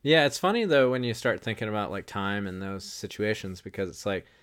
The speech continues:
that was two thousand and two, and then, you know,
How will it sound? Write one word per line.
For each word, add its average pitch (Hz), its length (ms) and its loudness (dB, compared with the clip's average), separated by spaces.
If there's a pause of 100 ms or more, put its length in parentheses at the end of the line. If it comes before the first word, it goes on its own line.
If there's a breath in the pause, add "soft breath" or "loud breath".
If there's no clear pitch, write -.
(240 soft breath)
that 135 140 6
was 165 140 4
two 139 140 -4
thousand 110 380 0
and 90 160 -8
two, 107 420 2
and 95 160 -4
then, 98 340 -2 (500 soft breath)
you 113 120 -4
know, 101 140 -2